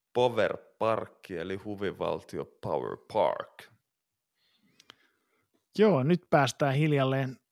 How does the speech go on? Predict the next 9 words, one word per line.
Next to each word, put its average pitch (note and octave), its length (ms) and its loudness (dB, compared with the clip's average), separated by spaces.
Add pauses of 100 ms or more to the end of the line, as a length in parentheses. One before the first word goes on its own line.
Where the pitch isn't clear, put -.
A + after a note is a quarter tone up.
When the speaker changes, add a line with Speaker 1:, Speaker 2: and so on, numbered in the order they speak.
(260)
Speaker 2:
niinku C3+ 300 -6
näihin C3+ 360 2 (380)
vakavasti E3 540 6
otettaviin C#3+ 600 2
vaihtoehtoihin. B2+ 1080 -2 (600)
Eli B2+ 200 -4
tota, A#2+ 500 -6 (1500)
Alahärmä D#3 640 6 (180)
ja D3 220 2